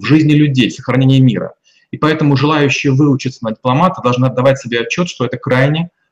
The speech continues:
ответственная профессия. Кроме того, дипломат — это форпост государства на чужой земле, человек, о котором судят о стране.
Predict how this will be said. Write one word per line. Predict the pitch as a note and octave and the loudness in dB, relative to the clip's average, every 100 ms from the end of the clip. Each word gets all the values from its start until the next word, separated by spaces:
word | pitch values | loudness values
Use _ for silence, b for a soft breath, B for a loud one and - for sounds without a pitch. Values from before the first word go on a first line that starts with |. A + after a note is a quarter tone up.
| - | -4
ответственная | B2 B2 B2 B2 B2+ A2 | -2 0 -2 -2 -4 -2
профессия. | A#2 - E2+ - - - B B - | -2 -2 -4 -6 -12 -16 B B -2
Кроме | E3+ F#3+ | 4 6
того, | E3+ C#3 A#2 | 6 4 2
дипломат — | A2+ C3+ E3 G3 - | 2 2 4 2 0
это | C3 C3+ | 0 0
форпост | C#3+ C3+ - G3 - - | 0 0 2 2 0 -2
государства | C3 C3 B2+ C#3+ - - | 0 2 2 2 0 0
на | C3 | 0
чужой | C3 C3 | 2 2
земле, | B2+ C#3 B2+ F#2 - b b b b | 4 4 4 0 -6 b b b b
человек, | - C#3+ D#3 F3+ | 0 2 2 0
о | - | -2
котором | C3 B2+ D3+ C3+ | -2 0 0 -2
судят | C#3+ C3+ C3 _ | 0 -2 -4 _
о | - | -8
стране. | - C3 B2+ G2+ E2 | -4 0 2 2 -2